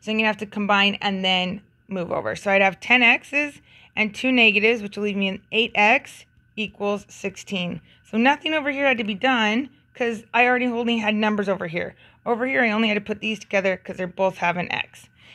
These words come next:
And so our last step, right now I'm multiplying by eight. The opposite of multiplying by eight is times, or dividing by eight. That will give me one. Divide this side by eight,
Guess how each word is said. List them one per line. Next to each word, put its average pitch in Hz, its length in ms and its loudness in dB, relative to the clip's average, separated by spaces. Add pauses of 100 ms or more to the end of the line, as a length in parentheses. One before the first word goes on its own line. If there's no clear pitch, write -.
(120)
And 196 140 -4
so 196 100 0
our 190 100 6
last 196 280 4
step, - 280 -4
right 190 120 -4
now 190 120 -4
I'm 185 160 -4
multiplying 233 600 -4
by 247 100 0
eight. 262 440 2 (280)
The 190 60 -6
opposite 185 240 -8
of 196 60 -8
multiplying 196 500 -6
by 214 100 2
eight 214 300 2
is 214 240 -8
times, 190 400 -6 (160)
or 202 140 -2
dividing 185 560 2
by 190 120 0
eight. 180 420 2 (680)
That - 140 -6
will - 80 -12
give 208 140 -6
me 226 120 -2
one. 202 440 0 (220)
Divide 180 260 -2
this - 180 -8
side - 240 -8
by 190 60 -4
eight, 180 340 -2